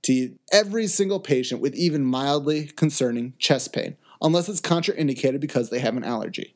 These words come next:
Then you don't have to. Then you can focus on your history and your physical exam. Now, of the six royal cardiopulmonary causes of chest pain, there are two that are the king and the queen.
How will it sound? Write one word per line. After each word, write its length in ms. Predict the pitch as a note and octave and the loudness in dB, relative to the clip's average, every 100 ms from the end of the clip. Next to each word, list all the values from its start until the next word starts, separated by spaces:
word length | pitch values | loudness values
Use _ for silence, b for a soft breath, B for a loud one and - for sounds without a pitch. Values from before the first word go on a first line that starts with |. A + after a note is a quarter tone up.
| - | 0
Then 100 | C3 | 0
you 100 | C3+ | 2
don't 180 | C#3+ | -2
have 260 | C#3 B2+ - | -2 -4 -4
to. 140 | - - _ b b _ | -6 -6 _ b b _
Then 520 | A#2 A#2 E3 D3 - - | -2 2 2 0 -8 -2
you 120 | B2+ | 0
can 140 | B2+ B2 | 2 0
focus 500 | C3+ C3 D3 C#3 - | 0 2 2 0 -2
on 120 | B2+ B2 | -2 -2
your 100 | A2+ | 0
history 680 | C#3+ C#3 - C#3+ C#3 C#3 - | 0 0 0 0 -2 -6 -2
and 100 | B2+ | 0
your 120 | A#2+ | 0
physical 420 | - A2+ A#2+ A2 | -2 -4 0 0
exam. 460 | G#2+ G2+ - - - B B B B - | 0 -2 -4 -6 -12 B B B B 0
Now, 340 | C#3 C3 - | 2 2 0
of 160 | D3 A#2+ | -2 0
the 100 | C3 | 0
six 520 | - - G#3+ - - | 2 2 2 2 -4
royal 580 | B2 D3 E3 E3+ E3 - - | 0 2 4 2 -2 -8 -2
cardiopulmonary 800 | - F3 F#3+ F3+ D#3+ D3+ D3+ D3 | 2 2 0 0 0 0 -2 -2
causes 480 | - C3 B2+ C3 A#2 | 0 0 0 -2 -6
of 140 | - | -4
chest 340 | A#2+ B2 G#2+ - | -2 0 0 -2
pain, 360 | A#2 G#2+ A2 - B B - | -2 -2 -4 -10 B B 0
there 200 | C3 C#3 | 2 4
are 160 | A2+ A2+ | 0 -2
two 560 | - - F#3+ C3+ - _ _ _ _ | -4 2 2 2 -4 _ _ _ _
that 120 | B2 | 2
are 80 | A#2+ | 2
the 100 | A2 | 0
king 460 | A2 - B2+ B2+ C3 _ _ | -2 0 0 -2 -8 _ _
and 140 | A#2 G#2+ | -4 -4
the 60 | |
queen. 440 | G2 - A2+ - | -2 -4 -4 -6